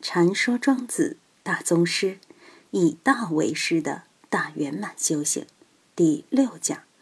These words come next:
“入道与修道的次第”第十部分。大家可以通过查看本段声音简介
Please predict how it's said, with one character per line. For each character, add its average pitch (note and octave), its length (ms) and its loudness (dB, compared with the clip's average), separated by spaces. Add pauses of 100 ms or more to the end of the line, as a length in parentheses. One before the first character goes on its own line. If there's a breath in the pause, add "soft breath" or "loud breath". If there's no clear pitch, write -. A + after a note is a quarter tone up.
(400 soft breath)
“入 A#3+ 260 6
道 F3+ 460 0
与 E3 180 -2
修 B3+ 380 -2
道 C#4 180 0
的 A3 140 -6
次 F#3 320 -2
第” E3+ 260 0 (380)
第 F3 120 -2
十 - 360 -4
部 - 160 0
分。 F3 220 -8 (760 soft breath)
大 G3 100 0
家 F#3+ 160 -4
可 F#3+ 140 -6
以 E3 120 0
通 F#3+ 300 -4
过 F3 240 0 (220 loud breath)
查 D3+ 280 -2
看 A3+ 300 -2 (200)
本 - 120 -10
段 - 160 -8
声 - 180 4
音 A3 140 4
简 - 240 -8
介 E3 300 -2